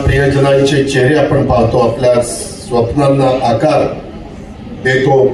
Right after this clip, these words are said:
पण दुर्दैवाने आजच्या धकाधकीच्या जीवनामध्ये आणि बदलत्या पर्यावरणामुळं डोळ्यांच्या आजाराचं प्रमाण खूप वाढलेलं आहे. मोतीबुं-, मोतीबिंदू असेल, रेटिना विकार असेल,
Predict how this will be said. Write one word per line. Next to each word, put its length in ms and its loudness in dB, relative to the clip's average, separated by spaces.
पण 200 0
दुर्दैवाने 680 2
आजच्या 300 2
धकाधकीच्या 760 0
जीवनामध्ये 680 2
आणि 200 2
बदलत्या 520 4
पर्यावरणामुळं 840 2
डोळ्यांच्या 600 4
आजाराचं 520 2
प्रमाण 440 2
खूप 220 0
वाढलेलं 520 2
आहे. 140 2
मोतीबुं-, 580 2
मोतीबिंदू 600 2
असेल, 440 2
रेटिना 420 2
विकार 340 2
असेल, 400 2